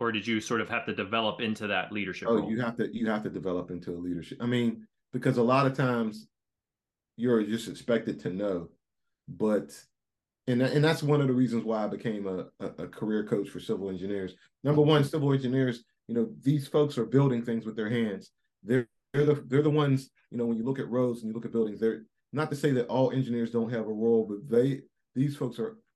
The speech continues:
Speaker 2: are where the rubber meets the road. And, you know, you may be technically savvy, but you may not have those skills to kind of motivate people to move to the next step. And so I had to develop those skills as a leader. Um,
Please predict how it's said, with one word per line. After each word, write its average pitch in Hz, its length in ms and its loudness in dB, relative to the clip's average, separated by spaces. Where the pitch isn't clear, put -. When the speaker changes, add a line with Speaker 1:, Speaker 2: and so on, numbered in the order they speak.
Speaker 2:
are 107 140 -4
where 117 560 0
the 113 100 -2
rubber 113 380 4
meets 113 320 2
the 107 100 -6
road. 107 460 4
And, 120 500 0
you 127 140 -2
know, 104 180 -4
you 143 180 2
may 147 140 6
be 131 220 4
technically 120 500 -2
savvy, 117 500 0
but 104 180 -4
you 110 120 -4
may 117 160 2
not 110 220 0
have 104 200 -4
those 101 220 -4
skills 117 600 4
to - 60 -20
kind 110 220 -2
of 98 80 -2
motivate 110 480 6
people 104 480 -4
to - 80 -6
move 104 240 -6
to 95 80 -4
the 92 80 -4
next 92 240 -6
step. 82 240 -8
And 113 80 -8
so 113 160 2
I 120 120 4
had 120 160 4
to 107 80 -2
develop 110 400 2
those 98 180 -4
skills 104 360 -4
as 90 120 -8
a 92 60 -2
leader. 95 420 0
Um, 85 420 -12